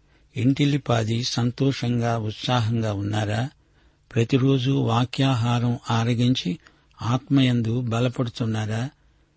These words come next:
కొంచెం ఆగి ఆలోచించండి. యేసు యొక్క మానవత పాపరహితమైనది. ఆయన శిలువ వేత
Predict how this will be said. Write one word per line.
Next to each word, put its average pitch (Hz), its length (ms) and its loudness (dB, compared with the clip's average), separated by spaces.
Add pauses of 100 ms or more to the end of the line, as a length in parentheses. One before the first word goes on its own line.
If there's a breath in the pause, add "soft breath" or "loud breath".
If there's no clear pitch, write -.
(140)
కొంచెం 135 420 2
ఆగి 135 300 2
ఆలోచించండి. 117 1040 -2 (480 soft breath)
యేసు 135 340 2
యొక్క 135 320 0
మానవత 117 840 0 (120)
పాపరహితమైనది. 117 1300 -2 (960)
ఆయన 120 400 4
శిలువ 135 420 4
వేత 120 540 2